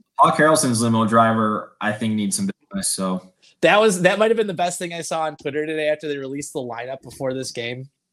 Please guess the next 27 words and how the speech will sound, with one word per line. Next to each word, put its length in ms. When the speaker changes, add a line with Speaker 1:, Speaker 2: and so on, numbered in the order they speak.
Speaker 2:
Someone 340
said, 360
"Why 220
don't 180
we 120
just 260
hire 520
Hawk 300
Harrelson 480
to 60
be 160
the 100
G 320
M? 260
He'll 200
immediately 500
fire 300
Tony 300
La 100
Russa 360
and 100
we'll 120
be 140
out 180
of 80
this 180
mess." 400